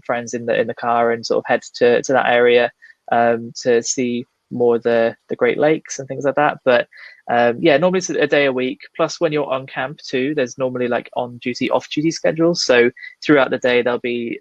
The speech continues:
some downtime that you can go and, uh, spend in the counselor room or,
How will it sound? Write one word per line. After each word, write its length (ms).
some 240
downtime 520
that 80
you 100
can 80
go 220
and, 180
uh, 160
spend 280
in 60
the 80
counselor 400
room 280
or, 220